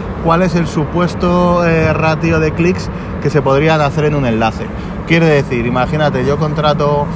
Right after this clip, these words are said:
un enlace, un artículo en un blog de cocina de quien sea, de Pepito. Eh, ¿cuántos clics tengo que hacer ahí para que Google no determine, eh, que estoy haciendo spam o que estoy comprando clics ahí?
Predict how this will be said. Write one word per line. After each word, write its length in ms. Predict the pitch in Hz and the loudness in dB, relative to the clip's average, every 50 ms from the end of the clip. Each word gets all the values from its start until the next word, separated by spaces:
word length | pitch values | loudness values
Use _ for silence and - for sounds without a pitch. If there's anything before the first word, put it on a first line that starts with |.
| - - - - - - 156 | -6 -6 -8 -8 -6 -4 -2
un 120 | 151 147 143 | 0 0 0
enlace, 440 | 139 139 147 156 156 170 170 156 | 0 2 2 0 0 0 -2 0
un 140 | 151 151 147 | 0 0 0
artículo 640 | 139 135 139 143 151 156 151 156 156 151 151 143 143 | -2 -4 -4 -4 -4 -4 -2 -2 -2 0 0 0 0
en 80 | 139 143 | 0 0
un 140 | 143 139 | -2 -2
blog 240 | 135 139 139 131 135 | 0 -2 -2 -2 -2
de 100 | 127 127 | -4 -2
cocina 840 | - 127 123 - 143 143 143 151 147 143 139 131 127 123 123 120 117 113 | -4 -4 -4 -4 -4 -4 -2 -2 -2 -2 -2 -2 -2 -2 -4 -4 -4 -4
de 380 | 113 117 113 110 110 107 104 98 | -4 -2 -2 0 0 -2 -2 -2
quien 200 | 104 113 107 104 | -2 -4 -4 -4
sea, 260 | - - 120 104 92 - - - - - - - - - | -4 -4 -4 -4 -4 -6 -8 -10 -10 -10 -10 -8 -6 -4
de 80 | 120 | -4
Pepito. 460 | 113 127 117 107 143 131 - 104 101 104 - - - - - - - - - - | -2 -2 -2 -2 -2 -4 -4 -4 -6 -6 -6 -8 -8 -8 -8 -8 -10 -10 -6 -4
Eh, 520 | 143 135 131 127 127 131 127 120 120 120 - - - - - - - - - - - - - - - - - - | -2 0 0 2 0 0 0 -2 -2 -4 -8 -10 -10 -10 -10 -10 -10 -10 -12 -12 -12 -12 -12 -12 -12 -12 -2 0
¿cuántos 480 | 160 165 165 165 180 175 165 156 - | 0 0 2 0 0 -2 -2 -2 -4
clics 360 | - 160 143 131 120 - - | -6 -6 -6 -6 -6 -6 -6
tengo 280 | - 147 135 135 127 123 | -6 -4 -2 -2 -4 -4
que 60 | 135 | -4
hacer 240 | 127 - - 135 123 | -6 -4 -4 -4 -2
ahí 160 | 123 139 160 | -2 -4 -2
para 220 | 151 156 143 131 120 | -2 -2 -2 -2 -2
que 120 | - 123 | -4 -4
Google 320 | 120 123 135 143 139 135 | -4 -4 -2 -2 -2 -2
no 100 | 139 135 | -2 -2
determine, 640 | 131 127 120 123 123 120 127 143 156 170 180 202 196 - - - - - - - - - - - - - - | -4 -4 -4 -4 -6 -4 -4 -4 -2 -2 -2 -4 -4 -8 -10 -10 -12 -12 -10 -12 -12 -10 -10 -10 -8 -6 -2
eh, 500 | 131 127 127 123 120 120 120 117 117 113 - | -2 0 0 0 0 0 0 0 -2 -2 -2
que 80 | 127 113 | -4 -6
estoy 260 | 107 - 139 127 127 | -4 -4 -4 -2 -2
haciendo 420 | 120 117 104 127 127 117 117 113 107 | -2 -2 -4 -4 -4 -4 -4 -4 -4
spam 520 | - - - 147 156 175 185 185 180 165 | -6 -4 -2 0 0 2 2 0 0 0
o 100 | 139 123 | -2 -2
que 120 | - 117 113 | -2 -4 -4
estoy 220 | 107 - 135 131 | -4 -4 -4 -4
comprando 520 | 131 131 123 120 127 127 123 120 120 113 110 | -2 -4 -4 -4 -4 -4 -4 -4 -4 -4 -4
clics 340 | - 147 165 170 - - | -4 -2 -2 -4 -4 -6
ahí? 180 | 120 110 104 | -6 -6 -6